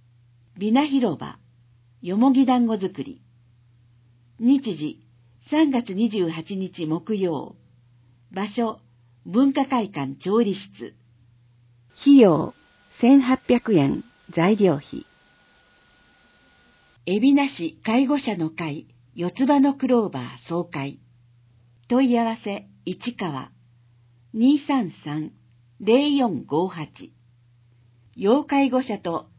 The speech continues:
その家族同士が助け合う会の総会です。会員以外の方もぜひご参加ください。日時、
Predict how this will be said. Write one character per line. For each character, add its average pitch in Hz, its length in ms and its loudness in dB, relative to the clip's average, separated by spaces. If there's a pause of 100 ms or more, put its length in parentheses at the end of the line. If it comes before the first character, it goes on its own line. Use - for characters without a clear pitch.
(160)
そ 247 120 2
の 302 140 4
家 233 160 -4
族 285 220 -2
同 285 200 -2
士 - 100 -10
が 156 120 -4
助 170 120 -8 (240)
け 240 140 2
合 190 120 -2
う 160 80 -8
会 196 280 -2
の 135 200 -4 (120)
総 190 160 -4
会 170 240 -6
で 127 140 -6
す。 - 60 -20 (1000)
会 240 240 0
員 269 460 2
以 277 120 2
外 269 220 0
の 175 100 -6
方 175 300 -8
も 160 220 -4 (320)
ぜ 247 180 2
ひ 160 320 -8
ご 135 120 -10
参 220 200 -4
加 214 140 -8
く 196 100 -8
だ 156 140 -6
さ 151 140 -12
い。 - 120 -18 (1040)
日 240 340 0
時、 147 240 -8